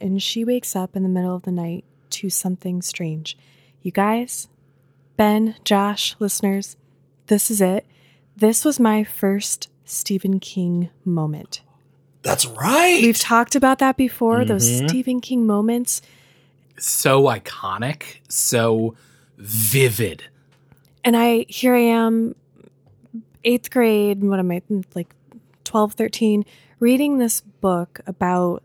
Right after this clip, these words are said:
Speaker 1: a very, like, real issue,
Speaker 3: Mm-hmm.
Speaker 1: and nothing too crazy has happened. The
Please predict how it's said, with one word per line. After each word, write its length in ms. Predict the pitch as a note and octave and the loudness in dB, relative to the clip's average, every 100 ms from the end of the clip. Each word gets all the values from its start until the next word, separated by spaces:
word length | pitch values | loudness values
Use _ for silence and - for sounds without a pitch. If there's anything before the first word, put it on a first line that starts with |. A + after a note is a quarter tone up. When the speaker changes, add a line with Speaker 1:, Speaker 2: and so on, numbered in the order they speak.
| _ | _
Speaker 1:
a 140 | G3 | -4
very, 760 | F#3 F#3 G3 G#3 G#3 G3+ G3 G3 _ _ _ _ | -2 0 0 0 -2 -2 -4 -6 _ _ _ _
like, 140 | - F3 | -6 -6
real 460 | F3 F#3 D4 B3 F#3 _ _ _ _ _ | -2 2 2 2 0 _ _ _ _ _
issue, 560 | A3 A3+ - D3+ E3+ G#3 | 0 0 0 -2 -2 -2
Speaker 3:
Mm-hmm. 400 | C3+ C3 F#2+ D#2 - | -2 -2 -2 -8 -2
Speaker 1:
and 400 | F#3+ F#3 G3 - | 2 2 0 0
nothing 560 | A#3 B3 C4 A#3 G#3 | 0 2 2 2 2
too 260 | - - C4+ | -2 -2 -2
crazy 400 | - G3+ F3+ F3 | -2 -2 -2 -2
has 140 | E3+ | -4
happened. 560 | - E3 D#3+ F#3+ F#3+ G3 | -6 -8 -4 -2 -2 -2
The 220 | F3+ E3+ | -2 -4